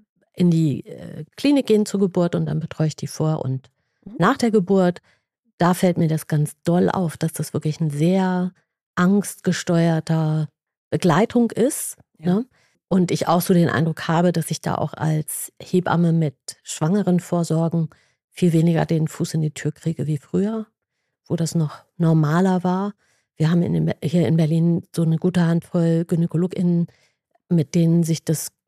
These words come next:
Speaker 1: prima zusammenarbeitet. Mit dem Rest ist es oft sehr schwierig. Und in der außerklinischen Geburtshilfe ist es schon so, dass wir meistens auch darauf achten, dass die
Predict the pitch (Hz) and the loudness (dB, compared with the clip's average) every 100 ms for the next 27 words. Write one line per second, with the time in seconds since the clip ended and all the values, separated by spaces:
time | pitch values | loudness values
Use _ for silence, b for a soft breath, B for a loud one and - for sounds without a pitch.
0 | _ - 254 240 - 202 190 196 190 185 | _ 2 4 4 4 2 4 2 2 0
1 | 180 185 180 - 160 165 165 151 151 - | 0 0 -2 -4 -8 -4 -2 0 -2 -6
2 | - - 143 - 147 - 208 233 240 240 | -12 -8 -10 -8 -8 -4 0 0 0 -4
3 | - _ _ _ _ - 175 - 160 160 | -12 _ _ _ _ 0 0 0 0 0
4 | 156 156 - 180 220 214 202 208 180 208 | 0 -2 -2 0 2 4 2 2 0 0
5 | - 196 156 - - 196 202 196 180 175 | 0 -2 -2 -4 -2 2 2 2 0 -2
6 | - _ _ _ _ _ _ - 165 190 | -8 _ _ _ _ _ _ -14 -2 2
7 | 190 180 180 196 - 165 180 - 147 - | 4 2 0 0 0 -2 -2 -2 -4 -2
8 | 185 170 - - | 0 0 -2 -2